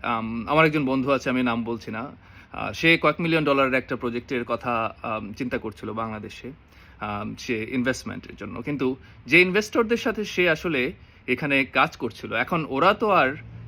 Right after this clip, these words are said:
এই পরিস্থিতিতে, এই সরকারের সাথে, আ, মানে, সেই ইন্টারেস্ট দেখাবে না। প্রথমত হচ্ছে যে আপনার ইউনূস সরকার যে অঙ্গীকার মানুষকে দিয়েছিল সংস্কারের, সেই সংস্কারের কোনো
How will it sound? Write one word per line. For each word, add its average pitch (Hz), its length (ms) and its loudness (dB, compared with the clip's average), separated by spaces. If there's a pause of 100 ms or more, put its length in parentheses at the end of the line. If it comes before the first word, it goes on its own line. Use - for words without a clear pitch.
(120)
এই 156 180 4
পরিস্থিতিতে, 120 760 -6 (160)
এই 139 160 2
সরকারের 156 540 0
সাথে, - 440 -10 (420)
আ, 101 340 -2 (120)
মানে, 104 360 -8
সেই 151 260 2
ইন্টারেস্ট 127 420 -4
দেখাবে 107 360 -10
না। - 120 -14 (1120)
প্রথমত 143 400 0
হচ্ছে 147 400 0
যে 139 140 2
আপনার 127 420 4
ইউনূস 123 340 0
সরকার 127 520 2 (420)
যে 123 600 6 (280)
অঙ্গীকার 156 520 0 (300)
মানুষকে 117 340 -4
দিয়েছিল 120 420 -4
সংস্কারের, 120 500 -6
সেই 196 160 0
সংস্কারের 240 460 2
কোনো 220 340 0